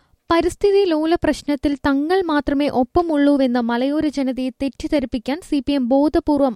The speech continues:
ആക്രമണം ആസൂത്രണം ചെയ്തതാണെന്നും നേതാക്കൾ ആരോപിക്കുന്നു. ഇന്നലെ വൈകിട്ട് മൂന്നരയോടെയാണ് എസ് എഫ് ഐ ജില്ലാ സെക്രട്ടറി ജിഷ്ണു ഷാജി, ജില്ലാ പ്രസിഡന്റ് ജോയൽ എന്നിവരുടെ നേതൃത്വത്തിൽ പെൺകുട്ടികളടക്കം മുന്നൂറോളം പ്രവർത്തകർ ദേശീയപാതയോരത്തെ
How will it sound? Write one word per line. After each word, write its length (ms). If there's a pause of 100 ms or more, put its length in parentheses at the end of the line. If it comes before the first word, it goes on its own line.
(140)
ആക്രമണം 560 (100)
ആസൂത്രണം 600
ചെയ്തതാണെന്നും 760
നേതാക്കൾ 540
ആരോപിക്കുന്നു. 640 (460)
ഇന്നലെ 320
വൈകിട്ട് 420
മൂന്നരയോടെയാണ് 1000
എസ് 220
എഫ് 160
ഐ 100
ജില്ലാ 340
സെക്രട്ടറി 480
ജിഷ്ണു 420
ഷാജി, 420 (400)
ജില്ലാ 380
പ്രസിഡന്റ് 560
ജോയൽ 440
എന്നിവരുടെ 460
നേതൃത്വത്തിൽ 720
പെൺകുട്ടികളടക്കം 920
മുന്നൂറോളം 540
പ്രവർത്തകർ 640
ദേശീയപാതയോരത്തെ 1080